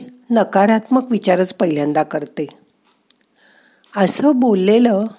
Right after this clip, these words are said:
आपण नेहमी ऐकतो, पण हे बोलताना वेळ निघून गेलेली असते, मग पश्चात्ताप करून काहीच उपयोग होत नाही.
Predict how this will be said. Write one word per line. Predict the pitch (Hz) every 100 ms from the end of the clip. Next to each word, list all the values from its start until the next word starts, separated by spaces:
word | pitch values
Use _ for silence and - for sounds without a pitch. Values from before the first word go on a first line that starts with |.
| -
आपण | - 214
नेहमी | 233 220 214 254 247 262
ऐकतो, | 156 143 _ 143 139 _ _ _ _ _ _ _ _ _ _ _ _
पण | 277
हे | 262 254 247
बोलताना | 240 226 170 - 208 202 156 175 - _
वेळ | 202 220 226 277
निघून | 269 208 - 262
गेलेली | 285 165 160 151 151
असते, | 147 - - 139 - _ _ - - - _
मग | 240 262
पश्चात्ताप | 254 - - - 240 240 226 220 -
करून | 214 220 226
काहीच | 220 277 311 247
उपयोग | 214 226 208 180
होत | 185 175 185
नाही. | 170 165